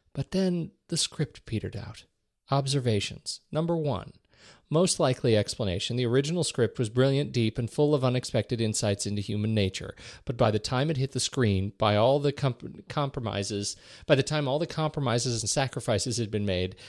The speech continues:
it had become just another bit of Hollywood pap." Two, would have been much,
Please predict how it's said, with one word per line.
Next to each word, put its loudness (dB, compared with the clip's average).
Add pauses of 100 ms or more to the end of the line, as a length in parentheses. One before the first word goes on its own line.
(140)
it 0
had 0
become -2
just -2
another 2
bit 2
of -2
Hollywood -4
pap." -8 (1040)
Two, 0 (280)
would 0
have -2
been 2
much, 0